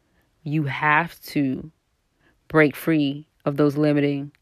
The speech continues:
beliefs. Stepping into the new you is gonna cause you to shed that old skin. It's gonna cause you to get rid of those limiting beliefs. It's gonna cause you to transform your mind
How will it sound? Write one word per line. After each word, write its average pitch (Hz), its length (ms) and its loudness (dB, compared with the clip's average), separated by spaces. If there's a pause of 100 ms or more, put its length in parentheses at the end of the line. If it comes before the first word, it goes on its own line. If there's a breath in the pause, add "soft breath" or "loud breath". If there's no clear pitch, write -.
(200)
beliefs. - 540 -8 (720 soft breath)
Stepping 180 420 4
into 196 240 2
the 190 120 2
new 202 200 2
you 185 500 0 (840)
is 147 100 -4
gonna 151 160 0
cause 170 460 6
you 170 320 0
to - 160 -8
shed 160 400 2
that 185 180 4
old 185 160 2
skin. 160 540 -4 (720 soft breath)
It's 151 100 -4
gonna 143 240 2
cause 170 480 4
you 160 340 -2 (280)
to 156 100 -2
get 156 220 2
rid 160 300 4
of 180 100 6
those 180 180 6
limiting 175 400 0
beliefs. 156 480 0 (720)
It's 147 100 -2
gonna 151 240 2
cause 165 400 2
you 175 140 0
to 160 100 2
transform 196 680 0
your 196 140 2
mind 160 540 -2